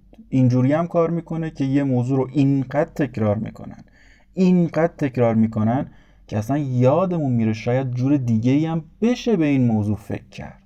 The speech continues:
و برامون تبدیلش می‌کنن به یه حقیقت مسلم.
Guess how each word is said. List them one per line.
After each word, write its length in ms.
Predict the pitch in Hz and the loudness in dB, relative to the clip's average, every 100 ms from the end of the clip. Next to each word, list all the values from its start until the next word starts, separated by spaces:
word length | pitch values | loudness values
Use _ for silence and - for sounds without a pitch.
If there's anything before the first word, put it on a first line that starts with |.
| _ _ _ _ 110 | _ _ _ _ -6
و 440 | 104 110 104 98 | -2 0 2 0
برامون 580 | 101 101 107 113 113 110 | 0 0 0 0 -2 -2
تبدیلش 680 | 113 104 - 123 156 165 - | -2 -4 -2 -2 -2 -6 -10
می‌کنن 680 | 151 147 135 131 127 127 131 - | -10 -6 -4 -2 -2 -4 -6 -6
به 200 | 107 104 | -4 -2
یه 80 | 113 | -4
حقیقت 960 | 110 123 - - 131 123 - 147 - | -6 -12 -10 -6 -4 -4 -6 -14 -10
مسلم. 800 | 170 131 120 - 107 101 104 107 | -6 -4 -4 -4 -4 -2 -2 -6